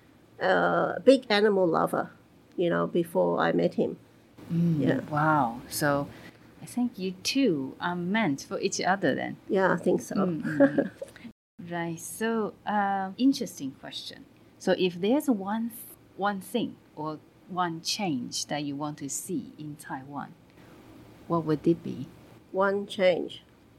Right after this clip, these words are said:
Speaker 1: I think, well, apart from the air pollution, I don't know
Speaker 2: <laughs> Okay.
Speaker 1: if that's possible.
Speaker 2: Mm.
Speaker 1: It's probably too difficult to fix. But I think, I think that if the country can continue to move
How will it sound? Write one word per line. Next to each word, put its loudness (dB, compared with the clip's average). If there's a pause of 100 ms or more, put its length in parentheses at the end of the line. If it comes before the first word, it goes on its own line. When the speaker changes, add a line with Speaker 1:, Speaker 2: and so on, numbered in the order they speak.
(220)
Speaker 1:
I 4
think, 0 (560)
well, 4
apart 6
from 8
the 4
air 6
pollution, 2 (160)
I -2
don't 2
know 8
Speaker 2:
<laughs> 6
Okay. 2 (140)
Speaker 1:
if 2
that's 2
possible. 4 (280)
Speaker 2:
Mm. -10
Speaker 1:
It's -8
probably -2
too -2
difficult -4 (160)
to -18
fix. -2 (720)
But 4 (160)
I 2
think, 6 (420)
I 2
think 0
that 6
if 0
the 4
country 2
can 2
continue 4
to 2
move 2